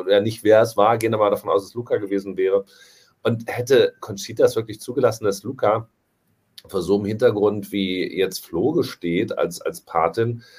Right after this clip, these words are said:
ähm, also da finde ich auch echt ein bisschen,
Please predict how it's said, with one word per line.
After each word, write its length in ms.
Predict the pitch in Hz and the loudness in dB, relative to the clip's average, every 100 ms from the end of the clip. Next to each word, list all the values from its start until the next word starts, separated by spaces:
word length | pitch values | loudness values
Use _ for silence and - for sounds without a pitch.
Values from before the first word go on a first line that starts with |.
| - _ _ _ _ | -20 _ _ _ _
ähm, 440 | 101 104 98 98 - | 4 4 4 0 -2
also 320 | 98 98 - _ - | -2 -2 -6 _ -10
da 60 | |
finde 220 | 101 131 131 | -4 0 0
ich 180 | - | 0
auch 540 | 82 104 117 131 78 - - - | 4 8 8 6 0 -8 -12 2
echt 400 | 98 104 - - | 4 4 -2 -10
ein 140 | 98 | -4
bisschen, 800 | 101 - 92 87 82 82 80 80 | -4 -2 2 4 4 -2 -8 -10